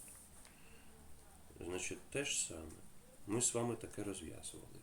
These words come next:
Прирівнюємо до нуля. Розв'язуємо неповне квадратне рівняння, виносячи ікс за дужки. Ну і розуміємо, що у нас буде або ікс дорівнювати нулю,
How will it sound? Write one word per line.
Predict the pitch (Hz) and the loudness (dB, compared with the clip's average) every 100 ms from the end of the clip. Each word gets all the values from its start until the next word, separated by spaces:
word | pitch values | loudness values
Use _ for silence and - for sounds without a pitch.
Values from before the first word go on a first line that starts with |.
| - | 0
Прирівнюємо | 113 120 92 101 113 135 135 127 | 6 6 8 4 2 0 2 0
до | 107 95 | 0 0
нуля. | 90 73 - - - - - - - - | 0 -4 -8 -10 -8 -6 -6 -8 -8 -2
Розв'язуємо | 87 98 92 110 135 160 165 165 | 2 4 4 4 6 6 6 6
неповне | 139 117 110 120 127 | 4 4 6 6 6
квадратне | 120 98 98 98 - 87 | 4 0 2 2 2 0
рівняння, | 82 80 85 123 139 | 0 2 4 4 2
виносячи | 110 87 92 110 120 - - | 0 2 4 4 2 -2 0
ікс | 104 104 - | 0 2 4
за | 92 95 | 4 4
дужки. | 80 - - - - - - - - - | 0 -4 -4 -10 -12 -12 -12 -10 -12 0
Ну | 123 151 | 2 6
і | 151 | 6
розуміємо, | 147 139 135 110 90 85 82 | 6 6 8 8 8 4 2
що | - 95 | 2 4
у | |
нас | 101 98 | 6 4
буде | 80 82 78 82 | 2 -2 -2 0
або | 98 - 98 | 0 2 0
ікс | - 90 - - | 0 2 0 0
дорівнювати | 82 78 71 73 71 - - | 0 0 0 -4 -6 -8 -6
нулю, | 76 78 123 | -2 2 2